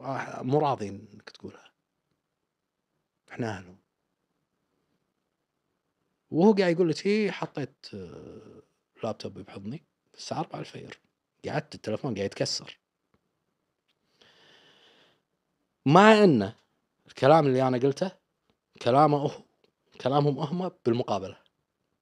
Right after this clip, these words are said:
ما زدت ولا شيء من عندي. ولا، ولا حرف. بس يا أخي احترمت الرجال. لو أنا مكانه ما أبي أحد يتكلم عن أهلي. حتى لو أنا قايل الكلام، أنا أقوله كيفي. أهلي. بس أنت شو كنت تتكلم عنه؟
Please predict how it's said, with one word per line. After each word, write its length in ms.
ما 260
زدت 320
ولا 280
شيء 260
من 100
عندي. 260
ولا، 240
ولا 200
حرف. 460
بس 160
يا 80
أخي 120
احترمت 420
الرجال. 340
لو 240
أنا 100
مكانه 440
ما 160
أبي 100
أحد 160
يتكلم 360
عن 100
أهلي. 280
حتى 240
لو 180
أنا 100
قايل 240
الكلام، 320
أنا 220
أقوله 260
كيفي. 340
أهلي. 340
بس 120
أنت 200
شو 140
كنت 180
تتكلم 360
عنه؟ 160